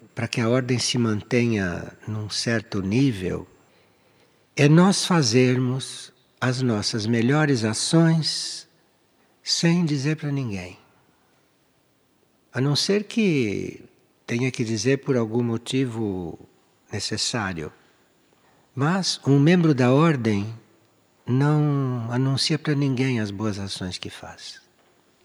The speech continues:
E se um membro da ordem estiver descontente com alguma coisa na vida dele,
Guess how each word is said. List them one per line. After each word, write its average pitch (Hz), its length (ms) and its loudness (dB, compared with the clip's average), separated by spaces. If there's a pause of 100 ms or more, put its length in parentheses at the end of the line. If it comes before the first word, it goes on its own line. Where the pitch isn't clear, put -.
(1120)
E 151 100 6
se - 160 2
um 175 80 6
membro 196 340 4
da 147 200 2
ordem 107 260 0
estiver 131 460 0
descontente 131 1040 -4
com 104 140 -8
alguma 104 420 0
coisa 113 580 0
na 101 200 -2
vida 98 340 -2
dele, 90 640 -4